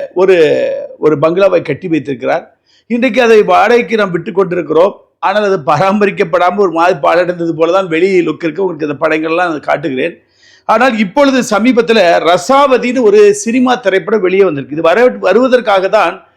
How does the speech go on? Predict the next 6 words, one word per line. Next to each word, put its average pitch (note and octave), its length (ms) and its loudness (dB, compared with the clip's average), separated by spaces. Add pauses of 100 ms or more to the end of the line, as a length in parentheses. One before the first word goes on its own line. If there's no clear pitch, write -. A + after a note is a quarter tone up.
(200)
சில B3+ 360 0
மாதங்களாக A3 1040 2
காத்து G3 320 -2
கொண்டிருந்தோம். E3 520 -4 (500)
இந்த B3 300 0
திரைப்படத்தை B3 1160 0